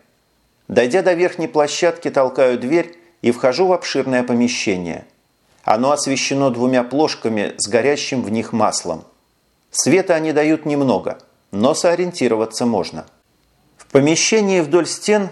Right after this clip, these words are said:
шкафы с книгами, полки со странными предметами.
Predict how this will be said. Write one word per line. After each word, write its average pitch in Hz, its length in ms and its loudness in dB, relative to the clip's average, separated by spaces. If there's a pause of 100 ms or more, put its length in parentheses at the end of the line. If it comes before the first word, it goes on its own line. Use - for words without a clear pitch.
(260)
шкафы 131 460 0
с - 80 -6
книгами, 117 600 -2 (240)
полки 175 320 2
со 120 160 0
странными 120 520 0
предметами. 98 800 -4